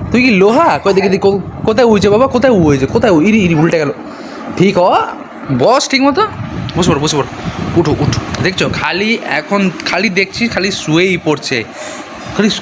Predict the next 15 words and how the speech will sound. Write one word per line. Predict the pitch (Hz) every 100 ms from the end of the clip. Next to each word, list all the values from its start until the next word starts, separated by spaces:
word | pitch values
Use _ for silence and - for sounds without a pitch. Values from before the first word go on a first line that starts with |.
| -
ঘুমাচ্ছিস | 165 185 196 -
কেন? | 123 101 - - - - - - - -
সকাল | 175 185
থেকে | 180 190
তুই |
তো | 185
ঘুমাসনি, | 156 151 196 196 214 294 -
আর | -
যেই | - 214
বিদ্যুৎ | 156 170 202
চমকালো | 220 233 262
তখন | 208 190 208
খালি | 202 208 -
শুয়েই | - 220 240
পড়ছিস। | 240 - 123